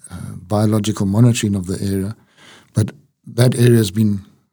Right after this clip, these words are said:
rhino have been poached in that area. They're starting to hit that area quite hard. So the, just their presence in that area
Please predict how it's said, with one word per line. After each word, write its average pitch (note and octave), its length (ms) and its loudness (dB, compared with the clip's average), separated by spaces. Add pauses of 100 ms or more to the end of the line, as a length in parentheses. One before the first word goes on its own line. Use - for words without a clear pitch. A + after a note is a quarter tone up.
rhino A2 340 4
have G2 120 -2
been G2+ 160 -2
poached A2+ 380 0
in G#2 80 -2
that G2+ 160 -4
area. G#2 180 -2
They're F2+ 140 -8
starting G#2 300 -4
to G2 100 -10
hit G2+ 160 -6
that G2+ 180 -4
area G2+ 240 -2
quite F#2+ 260 -8
hard. G2+ 240 -4
So G#2+ 140 0
the, G2+ 200 -2 (920)
just - 240 2
their G#2 140 2
presence B2 500 2
in G2+ 80 -2
that G2+ 240 -4
area G#2 400 2